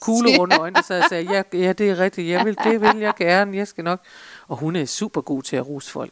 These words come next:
Speaker 1: jo.
Speaker 2: Ja, det
Speaker 1: Ja.
Speaker 2: er hun nemlig.
Speaker 1: Godt. Det var det for denne gang.
Speaker 2: Det var det.
Speaker 1: Er det ikke rigtigt?
Speaker 2: Jo.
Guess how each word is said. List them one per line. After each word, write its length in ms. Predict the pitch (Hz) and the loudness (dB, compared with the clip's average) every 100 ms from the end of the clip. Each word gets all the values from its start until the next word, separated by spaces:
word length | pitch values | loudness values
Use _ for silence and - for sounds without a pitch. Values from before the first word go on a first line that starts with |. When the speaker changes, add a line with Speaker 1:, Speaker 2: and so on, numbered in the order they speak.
| - | -14
Speaker 1:
jo. 60 | - | -6
Speaker 2:
Ja, 140 | 196 196 _ _ | -6 -6 _ _
det 60 | - | -8
Speaker 1:
Ja. 40 | - | -4
Speaker 2:
er 100 | 180 | -4
hun 120 | 170 | -6
nemlig. 280 | 170 170 185 - - | -10 -14 -16 -12 2
Speaker 1:
Godt. 320 | 294 359 - _ _ - - - - - - - | 4 4 -2 _ _ -20 -20 -20 -20 -20 -12 0
Det 100 | 302 | 4
var 60 | 320 | 6
det 160 | 330 | 6
for 80 | 320 | 6
denne 220 | 285 339 | 4 4
gang. 220 | 294 269 | 4 2
Speaker 2:
Det 120 | 240 240 | 2 6
var 160 | 233 | 6
det. 80 | 277 | 4
Speaker 1:
Er 60 | 311 | 0
det 80 | |
ikke 160 | 262 294 | 0 0
rigtigt? 280 | 311 240 208 | -2 -2 4
Speaker 2:
Jo. 140 | 311 | 4